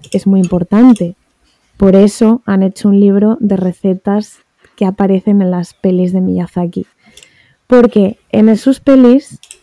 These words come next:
eh, la comida aparece en tres ocasiones. Cuando es protagonista de reuniones familiares, cuando es el consuelo para situaciones complicadas o porque es el origen de peligrosas tentaciones.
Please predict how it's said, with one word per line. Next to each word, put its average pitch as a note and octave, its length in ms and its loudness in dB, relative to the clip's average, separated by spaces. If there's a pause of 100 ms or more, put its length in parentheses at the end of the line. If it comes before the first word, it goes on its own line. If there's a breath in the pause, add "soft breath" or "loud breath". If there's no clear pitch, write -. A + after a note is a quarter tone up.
(140)
eh, G#3+ 260 2
la G3+ 140 2
comida G#3+ 380 2
aparece B3+ 500 2
en G#3 160 4
tres G#3 220 2
ocasiones. F3+ 880 -2 (340)
Cuando A3+ 320 4
es A#3 80 2
protagonista B3+ 760 4
de G3 100 2
reuniones F#3+ 480 2
familiares, A3+ 880 2 (320)
cuando A3 280 4
es A3 80 -2
el B3+ 120 4
consuelo A#3+ 640 4
para F#3+ 260 -2
situaciones G3 600 0
complicadas A#3 1080 0 (300)
o C#4 260 4
porque A3 260 0
es G#3 100 -4
el A#3 120 4
origen A#3+ 360 4
de G#3+ 120 4
peligrosas F#3+ 640 0
tentaciones. F#3 880 -2